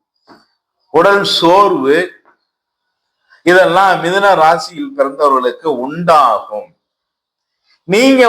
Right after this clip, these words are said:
ஒண்ணு நினைப்பீங்க, அது ஒண்ணு நடக்கும். அதனால ரொம்ப பொறுமையா நிதானமாக இருப்பது மேலும் மேலும் உங்களுக்கு நன்மை பயக்கும்.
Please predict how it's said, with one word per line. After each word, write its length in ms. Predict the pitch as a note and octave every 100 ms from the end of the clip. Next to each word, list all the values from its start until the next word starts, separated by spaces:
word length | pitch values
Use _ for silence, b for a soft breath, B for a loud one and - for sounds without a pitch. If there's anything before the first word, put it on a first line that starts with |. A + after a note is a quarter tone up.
| G#3
ஒண்ணு 200 | G3+ F#3+ E3+ D#3
நினைப்பீங்க, 520 | F#3 C4 C4+ B3+ A#3 B3+ G3+
அது 160 | F#3 G#3 F#3+
ஒண்ணு 160 | F#3 D#3+ C3
நடக்கும். 500 | C3+ F3+ - G3+ - _ _ _ _ C3
அதனால 480 | C#3+ C#3+ C3 C#3 C3 G#2 E2+ -
ரொம்ப 260 | B2+ D#3 D3+ C#3
பொறுமையா 560 | D#3 E3+ D#3+ D3 C#3+ D#3 - - _ _ _ B2
நிதானமாக 760 | D3 F3+ A3+ B3 A#3 F3 C#3+ C#3 C#3 B2
இருப்பது 360 | C3 - B2+ D3 A#2 C#3
மேலும் 420 | F#3+ A3 A3 F#3 D#3
மேலும் 300 | D#3 D#3+ C#3
உங்களுக்கு 440 | A#2+ A#2+ A2+ - C3+ A2+
நன்மை 380 | B2 C#3 C3 B2+
பயக்கும். 500 | A2 F#2+ F#2 G2 F2